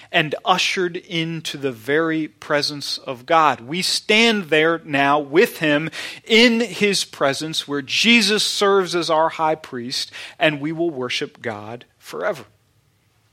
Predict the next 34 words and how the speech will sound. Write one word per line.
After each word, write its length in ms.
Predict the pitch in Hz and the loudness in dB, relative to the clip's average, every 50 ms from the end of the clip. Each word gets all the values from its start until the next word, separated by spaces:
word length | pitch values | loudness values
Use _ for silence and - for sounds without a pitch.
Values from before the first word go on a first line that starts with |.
| _ _ _ - | _ _ _ -8
That's 160 | - - - | -8 -6 -4
seven 420 | - - - 175 170 160 185 180 | -2 0 2 2 2 2 2 -2
chapters 580 | 160 - - 170 156 151 - - 156 151 135 131 | -2 0 2 4 4 4 2 0 -6 -6 -6 -6
of 120 | 135 123 | -10 -10
theology 720 | - - 143 131 131 131 139 151 156 156 151 143 160 160 | -10 -6 -2 2 4 4 6 4 4 2 -2 -4 -8 -6
that's 280 | 160 135 127 - - - | -2 -2 -2 -2 -2 -6
crammed 520 | - - - - 180 170 170 175 170 160 | -8 -8 -6 0 2 4 4 4 4 2
together 360 | 156 147 156 156 156 156 151 143 | 0 2 4 4 4 2 0 -2
in 100 | 127 123 | -4 -6
three 360 | - - - 147 165 175 156 | -8 -12 -8 -4 -4 -4 -4
verses. 600 | 123 131 139 151 151 - - 190 190 190 180 - - - - - - - - - _ - | -4 -4 -4 -4 -4 -4 -2 -2 -2 -4 -4 -8 -10 -14 -14 -14 -14 -16 -18 -18 _ 2
And 260 | 185 175 175 170 156 | 4 4 4 4 4
the 60 | 160 165 | 4 6
writer 240 | 190 208 202 180 | 6 6 6 6
to 100 | - - | 2 0
the 120 | 170 156 147 | -2 -2 -2
Hebrews 420 | 143 196 196 160 165 160 151 - | -2 -2 -2 0 0 -2 -2 -2
kinda 240 | - 180 175 156 139 | -2 0 2 2 2
hands 380 | 131 143 180 190 185 175 151 151 | 2 2 2 2 2 2 2 4
that 240 | 160 156 156 156 | 4 4 4 2
to 80 | - 165 | -2 -8
each 240 | 160 180 - - - | -6 -6 -6 -6 -4
one 200 | 147 175 196 180 | -2 0 0 2
of 100 | 147 135 | 2 2
us 200 | 139 139 - - | 0 0 -2 -4
as 100 | 139 127 | -6 -6
a 40 | 131 | -6
member 280 | 139 147 156 151 143 143 | -4 -4 -2 -2 -2 -2
of 120 | 127 127 | -2 -2
the 40 | 131 | 2
body 280 | 131 139 143 147 147 | 4 6 6 6 6
of 140 | 139 123 - | 2 -2 -2
Christ, 420 | - - 170 156 147 - - - - | 0 2 2 2 2 0 -4 -4 -2
this, 260 | 147 143 - - | -2 -2 -2 -2